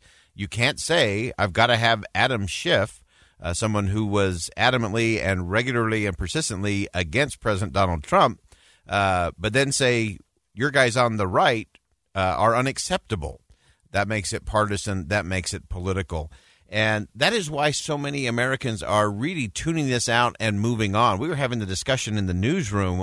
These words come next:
of why is it that these committees are always so far behind the American public, that they seem to be rehashing stuff that the American public says, "Okay,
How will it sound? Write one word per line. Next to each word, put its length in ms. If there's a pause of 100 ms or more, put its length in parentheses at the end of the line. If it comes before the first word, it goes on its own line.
of 160
why 200
is 280
it 160
that 180
these 260
committees 720 (360)
are 180
always 640
so 300
far 240
behind 480
the 100
American 480
public, 560 (340)
that 140
they 120
seem 260
to 100
be 140
rehashing 720
stuff 260
that 140
the 120
American 400
public 300
says, 320
"Okay, 460